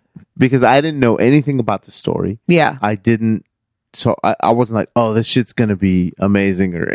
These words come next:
Speaker 1: anything like that. I was just like, "Okay, some White Walkers right up front," right? Spoilers. <laughs> There's, like, a White Walker right away.
Speaker 2: Yeah.
Speaker 1: And then nothing. And then it's just like this,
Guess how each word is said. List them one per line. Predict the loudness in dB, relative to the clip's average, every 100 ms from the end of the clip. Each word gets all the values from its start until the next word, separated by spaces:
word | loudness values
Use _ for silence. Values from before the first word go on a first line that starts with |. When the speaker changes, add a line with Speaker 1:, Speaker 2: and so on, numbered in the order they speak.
| -2 -2
Speaker 1:
anything | -2 -2 0
like | -2 0
that. | 0
I | 0
was | -2
just | -4
like, | -2
"Okay, | 0 0 0 -2 _ _ _
some | -4 -4 2
White | 2 2
Walkers | 2 2 2 -2
right | 0 2
up | 2 -2
front," | -2 -2 -4 _ _ _ _
right? | -2 -2
Spoilers. | -4 0 2 2 2 0 -2 0 2 0
<laughs> | -2 _
There's, | 0 2
like, | 2
a | 2
White | 2 2
Walker | 2 0 0 0
right | 2 2
away. | 4 2 0 -4 _ _ _ _
Speaker 2:
Yeah. | -2 0
Speaker 1:
And | 0
then | 0 2 2 4
nothing. | 2 0 -4 -2
And | 2 2
then | 2
it's | 0
just | -6 -4
like | -4 -2
this, | -2 -2 -10